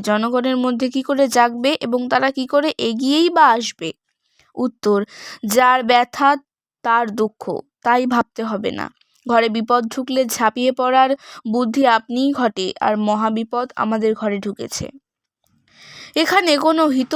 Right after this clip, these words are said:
উপদেশের প্রয়োজন হবে না, লাঠি ঠ্যাঙা নিয়ে এসো, এই ডাক দেবারও প্রয়োজন হবে না। ডাকের আগেই লাঠি ঠ্যাঙা নিয়ে উপস্থিত, এটাই নিয়ম। প্রশ্ন, এমন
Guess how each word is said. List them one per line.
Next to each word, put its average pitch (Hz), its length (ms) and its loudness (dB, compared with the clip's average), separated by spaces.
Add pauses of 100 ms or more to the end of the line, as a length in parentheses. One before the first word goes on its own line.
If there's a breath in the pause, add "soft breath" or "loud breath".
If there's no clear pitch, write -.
(100)
উপদেশের 311 500 0
প্রয়োজন 254 420 2
হবে 214 320 0
না, 196 80 4 (200)
লাঠি 214 360 0
ঠ্যাঙা 262 260 -2
নিয়ে 254 300 -2
এসো, 202 280 -4 (440 loud breath)
এই 208 100 2 (160)
ডাক 208 200 4 (100)
দেবারও 220 340 2
প্রয়োজন 202 400 -2 (100)
হবে 190 200 -2
না। 190 140 -4 (1300 soft breath)
ডাকের 247 540 2
আগেই 294 260 4 (120)
লাঠি 240 260 0
ঠ্যাঙা 285 320 2
নিয়ে 269 200 2
উপস্থিত, 226 420 -2 (200)
এটাই 233 320 0
নিয়ম। 180 200 -6 (560 soft breath)
প্রশ্ন, 269 300 -2 (260)
এমন 226 160 0